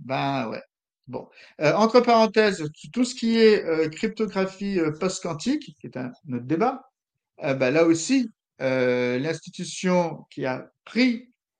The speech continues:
heu, le pouls du problème le plus rapidement et qui, juste là, pour le coup, par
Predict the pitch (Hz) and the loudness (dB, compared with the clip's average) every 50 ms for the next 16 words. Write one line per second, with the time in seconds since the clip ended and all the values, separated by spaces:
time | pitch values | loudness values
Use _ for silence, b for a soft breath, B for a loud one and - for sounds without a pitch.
0 | - 156 147 143 135 131 135 135 139 139 143 147 139 147 - 214 226 226 202 165 | -6 -4 -2 0 0 0 0 0 0 0 0 -2 -2 -4 -4 -2 0 0 0 -2
1 | 175 180 - - - 185 175 175 185 185 180 175 160 147 147 147 147 147 139 143 | -6 -10 -12 -6 -4 -4 0 2 2 2 2 0 -4 -10 -14 -10 -8 -6 -6 -6
2 | - 220 214 208 196 190 196 185 180 180 180 180 180 170 156 156 _ - - 151 | 0 0 0 0 0 -2 -2 -4 -2 0 0 0 0 -2 -6 -12 _ -10 -10 -10
3 | 156 - 185 175 160 156 185 262 277 254 - - 214 190 185 202 190 196 190 190 | -8 -8 -8 -8 -6 -2 -2 -2 -2 -2 -2 -4 -4 -4 -2 -2 0 0 0 -2
4 | - 208 208 196 196 b b b b _ _ _ - 185 175 175 175 170 151 135 | -2 -4 -4 -4 -6 b b b b _ _ _ 0 2 2 4 2 2 0 -4
5 | 135 - - | -8 -8 -12